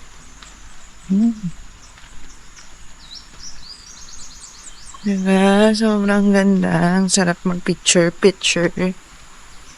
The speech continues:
Ayan. Instagrammable ang area. Okay, good morning. Tara, swimming tayo. <laughs>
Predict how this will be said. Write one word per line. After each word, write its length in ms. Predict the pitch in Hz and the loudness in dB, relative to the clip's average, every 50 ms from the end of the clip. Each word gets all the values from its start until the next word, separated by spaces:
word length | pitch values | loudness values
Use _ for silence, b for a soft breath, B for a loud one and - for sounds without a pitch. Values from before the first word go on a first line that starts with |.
| - - - | -18 -14 -10
Ayan. 240 | 151 139 127 127 151 - - | -8 -6 -6 -8 -6 -2 0
Instagrammable 1200 | 196 214 - - - 240 233 214 196 185 175 170 180 220 220 208 190 180 180 165 165 160 - - | 0 0 0 0 2 2 0 2 2 2 4 4 4 4 2 0 0 0 0 0 2 2 0 0
ang 200 | - 87 180 - | -2 -2 -2 -2
area. 680 | - 175 175 190 202 208 190 185 - - - - 151 - - - - - - - - - - - - - - - - - - - - - - - - - - - - - - - - - - - - - - - - - - - - - 202 | -2 0 2 2 2 2 2 0 -2 -4 -6 -6 -8 -10 -14 -18 -20 -20 -20 -20 -20 -20 -20 -18 -18 -18 -18 -20 -20 -20 -20 -20 -20 -18 -18 -18 -20 -20 -20 -20 -20 -20 -20 -20 -20 -20 -20 -20 -20 -20 -20 -20 -20 -20 -20 -20 -18 -12 -8
Okay, 320 | 175 165 160 156 156 156 151 151 156 | -6 -4 -4 -4 -6 -6 -6 -4 -2
good 160 | 156 151 151 - | -4 -4 -4 -2
morning. 800 | 170 170 170 175 170 165 165 160 156 160 160 165 170 175 170 151 - - - - - - - - - - - - - - - - - - - - - - - | 0 2 2 2 2 2 0 -2 -2 -2 -2 -2 0 -2 -2 -2 -6 -12 -18 -20 -18 -18 -18 -16 -16 -18 -18 -20 -20 -20 -20 -20 -18 -16 -16 -16 -12 -2 2
Tara, 240 | 180 175 180 202 202 | 4 6 6 6 4
swimming 400 | - 226 190 175 180 180 180 175 | 4 4 4 6 6 6 6 6
tayo. 400 | 175 170 160 156 151 165 175 190 | 4 4 4 4 6 6 4 4
<laughs> 80 | 190 | 2